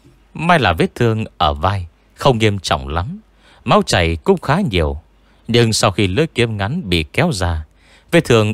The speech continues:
bắt đầu từ từ khép miệng. Tiếc là Hách Chí Nghĩa không định cho tôi cơ hội thở lấy hơi, lao lại hua tay đón lấy thanh kiếm đang bay về, rồi một lần nữa phi nó vào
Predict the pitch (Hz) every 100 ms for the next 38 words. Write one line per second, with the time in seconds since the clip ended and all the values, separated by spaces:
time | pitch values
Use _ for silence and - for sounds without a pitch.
0 | - 208 95 82 - 87 - 90 80 73
1 | 196 - 90 78 73 _ _ _ _ _
2 | 208 214 98 87 80 190 - 143 104 104
3 | 165 196 _ _ - 202 120 98 170 151
4 | 156 151 - 156 92 90 82 80 - 76
5 | 78 160 92 95 92 - _ _ _ _
6 | - 202 147 90 87 85 175 - 147 135
7 | 131 _ _ - 110 110 107 160 110 101
8 | - 98 98 170 - 113 95 95 85 85
9 | 73 71 - _ _ _ - 131 120 98
10 | 90 80 85 107 170 208 _ - 131 107
11 | 180 123 82